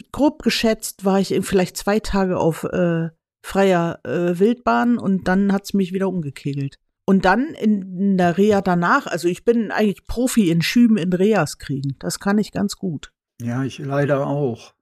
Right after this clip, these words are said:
Speaker 1: Ich hatte immer so ein Ping-Pong.
Speaker 2: Ich glaube aber, dass das woanders dran liegt, Edda. Das möchte ich jetzt hier auch noch mal sehr deutlich sagen. Wenn du so wie ich,
Speaker 1: Mhm.
Speaker 2: jetzt mal Spaß beiseite,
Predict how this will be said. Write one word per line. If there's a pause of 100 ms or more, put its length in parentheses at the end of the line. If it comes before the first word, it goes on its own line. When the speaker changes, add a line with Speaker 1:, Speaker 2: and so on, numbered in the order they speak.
(120)
Speaker 1:
Ich
hatte
immer
so
ein
Ping-Pong.
Speaker 2:
Ich
glaube
aber,
dass
das
woanders
dran
liegt,
Edda.
Das
möchte
ich
jetzt
hier
auch
noch
mal (320)
sehr
deutlich
sagen. (300)
Wenn
du
so
wie
ich, (240)
Speaker 1:
Mhm.
Speaker 2:
jetzt
mal
Spaß
beiseite,